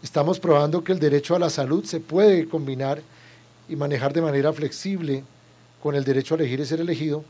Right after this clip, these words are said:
pero lo más importante es que protegimos la democracia, ministra. Otro ejemplo que hoy, el día de hoy, que me toca promocionar el código,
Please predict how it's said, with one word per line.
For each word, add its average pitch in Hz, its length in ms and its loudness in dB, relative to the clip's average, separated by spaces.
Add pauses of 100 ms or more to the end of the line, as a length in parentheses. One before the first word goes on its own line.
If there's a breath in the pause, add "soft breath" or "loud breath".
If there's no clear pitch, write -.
(420 loud breath)
pero 156 160 0
lo 143 100 0
más 160 200 2
importante 160 460 -2
es 160 80 -6
que 170 100 -4
protegimos 143 560 -2
la 151 60 0
democracia, 117 500 -6
ministra. 104 440 -14 (840 loud breath)
Otro 165 240 4
ejemplo 202 320 4
que 196 80 0
hoy, 170 200 4
el 180 100 2
día 190 200 4
de 190 80 6
hoy, 160 400 2
que 185 80 -6
me 147 140 -4
toca 147 240 -2
promocionar 135 680 -4
el 151 140 -8
código, 123 500 -4